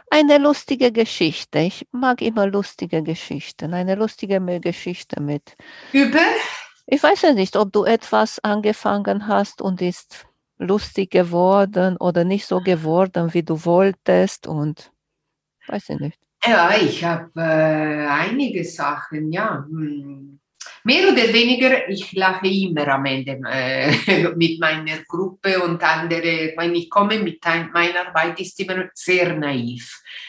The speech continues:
Speaker 2: Die anderen suchen mehr zu erklären, was die gemacht haben. Nein, da, ich sage, das ist per Zufall gekommen.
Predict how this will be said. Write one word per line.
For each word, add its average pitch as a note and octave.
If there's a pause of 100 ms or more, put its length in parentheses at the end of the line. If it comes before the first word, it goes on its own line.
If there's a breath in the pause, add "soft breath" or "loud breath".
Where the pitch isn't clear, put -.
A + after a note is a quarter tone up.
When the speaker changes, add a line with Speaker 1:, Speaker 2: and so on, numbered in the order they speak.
(240 loud breath)
Speaker 2:
Die C3
anderen C3+
suchen C3+
mehr C3+ (720 loud breath)
zu D#3
erklären, C3+
was C#3
die B2+
gemacht C#3
haben. B2+
Nein, C#3+ (440)
da, -
ich G3+
sage, F3+
das A#3
ist - (360)
per G#3
Zufall D#3+
gekommen. D#3+